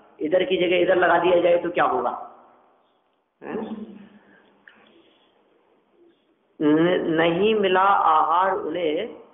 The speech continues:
निरंतराय बहुत काल बीत गया, ऐसा थोड़ी ना है अर्थ। निरंतराय बीता बहुकाल, ऐसा अर्थ नहीं है कि उनका बहुत लंबा काल निरंतर है।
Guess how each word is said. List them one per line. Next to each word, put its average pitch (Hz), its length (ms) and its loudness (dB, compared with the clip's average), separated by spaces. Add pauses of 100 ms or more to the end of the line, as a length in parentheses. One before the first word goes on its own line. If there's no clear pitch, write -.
(280)
निरंतराय 226 800 2
बहुत 214 360 -2
काल 196 180 2
बीत - 280 -10
गया, 165 320 -4 (1300)
ऐसा 156 260 -2
थोड़ी 226 160 2
ना 254 100 2
है 220 100 2
अर्थ। - 320 -2 (1080)
निरंतराय 185 760 2
बीता 170 360 -2
बहुकाल, 160 680 0
ऐसा 165 320 0
अर्थ 170 180 -4
नहीं 160 260 0
है 240 100 2 (760)
कि 170 60 0
उनका 185 200 2
बहुत 214 360 2
लंबा 196 260 0
काल 180 320 0
निरंतर 165 340 -6
है। - 240 -12